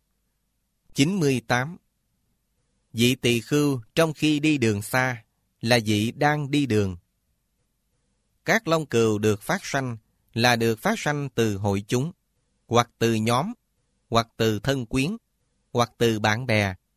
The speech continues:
hoặc từ vật quăng bỏ, hoặc từ vật sở hữu của bản thân.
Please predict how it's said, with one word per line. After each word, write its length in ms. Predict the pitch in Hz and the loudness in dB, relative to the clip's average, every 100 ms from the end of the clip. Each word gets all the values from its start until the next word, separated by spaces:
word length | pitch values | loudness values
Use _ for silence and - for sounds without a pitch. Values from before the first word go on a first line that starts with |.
| _ _ _ | _ _ _
hoặc 180 | 120 120 - | 0 0 2
từ 200 | 117 110 | 0 0
vật 180 | 107 107 - | -2 -4 -2
quăng 240 | 151 147 | -2 0
bỏ, 320 | 113 98 107 185 _ _ _ _ _ | 0 0 0 -8 _ _ _ _ _
hoặc 220 | 120 127 - | 0 2 2
từ 220 | 127 120 117 | 2 2 2
vật 160 | 117 - | 0 0
sở 220 | 123 127 | 0 2
hữu 360 | 143 107 143 | 4 4 2
của 200 | 208 120 | 2 2
bản 280 | 143 104 151 | 4 2 0
thân. 260 | 131 127 | -2 -2